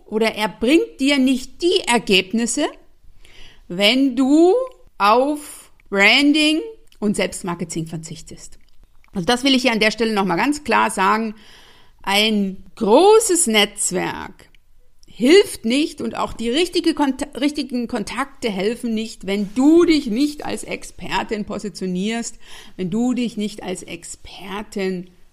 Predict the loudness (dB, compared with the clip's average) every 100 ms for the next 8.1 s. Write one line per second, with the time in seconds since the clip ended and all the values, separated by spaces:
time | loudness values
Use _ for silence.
0 | _ -10 -2 2 2 2 2 4 4 4
1 | -2 -12 -16 -18 -20 -8 -4 -4 -4 -6
2 | -4 -4 -2 -2 -4 -6 -14 -18 -8 -4
3 | -2 -2 -2 -6 -20 -20 -20 -14 -6 -4
4 | -6 -8 -14 -14 -18 -18 -20 -20 -20 -20
5 | _ -16 -14 -12 -10 -12 -8 -4 -4 -4
6 | -8 -14 -20 _ -6 -4 -2 -4 -4 -4
7 | -6 -10 -12 -14 -12 -6 -6 -4 -6 -6